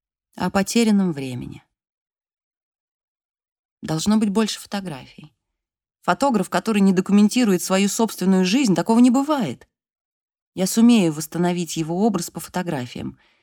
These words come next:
В отличие от рассказов, фотографии не упускают деталей. Я рыскаю по безмолвным комнатам, как беспокойный призрак.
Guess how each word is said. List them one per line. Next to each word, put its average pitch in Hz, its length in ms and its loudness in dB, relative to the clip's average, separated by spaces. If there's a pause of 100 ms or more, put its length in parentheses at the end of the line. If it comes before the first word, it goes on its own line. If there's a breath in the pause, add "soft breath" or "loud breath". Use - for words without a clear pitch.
(280)
В 170 60 0
отличие 214 320 4
от 202 80 0
рассказов, 233 420 2
фотографии 208 540 2
не 233 160 8
упускают 226 480 0
деталей. 175 560 -4 (760)
Я 208 180 4
рыскаю 220 340 2
по 202 80 -2
безмолвным 202 580 4
комнатам, 202 500 2
как 190 140 -2
беспокойный 208 540 0
призрак. - 560 -6